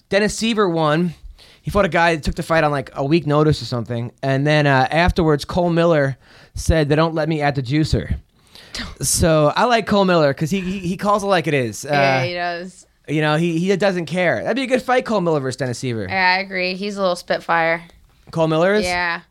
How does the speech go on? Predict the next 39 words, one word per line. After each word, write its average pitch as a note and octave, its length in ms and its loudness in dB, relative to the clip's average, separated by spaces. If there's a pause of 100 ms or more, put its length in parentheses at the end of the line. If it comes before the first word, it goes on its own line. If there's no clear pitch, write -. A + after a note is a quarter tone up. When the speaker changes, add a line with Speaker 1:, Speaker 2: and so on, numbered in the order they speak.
Speaker 1:
Yeah. C3+ 360 -4
Speaker 2:
Yeah, F3+ 220 -6
even G3 220 -6
in G3 120 -6
his F#3 140 -8
fighting E3+ 320 -2
style, E3+ 400 -4
you, E3+ 140 -4
like, D3+ 340 0
you E3+ 140 -6
watch E3 240 0
him, F3 160 -8
it's E3 120 -12
exciting. D#3 680 -8
Speaker 1:
Have C#3 80 -6
you E3+ 80 2
hung F3+ 120 0
out E3+ 100 4
with F3+ 100 0
him G#3+ 60 -2
before? A#3 260 -4 (100)
Speaker 2:
No. - 200 -12 (1080)
Speaker 1:
What - 160 -2
fighters A3 280 2
have F3+ 100 -4
you F3 80 0
hung E3 180 0
out D3+ 160 -2
with C3+ 180 -4
that, A#2+ 220 -6
uh, A#2 360 -4 (400)
that B2 100 -6
you B2 100 0
like B2+ 300 2
or - 20 -2
you A#2 80 0
don't A#2 180 0
like? G#2 300 -6
Or D#2 160 -10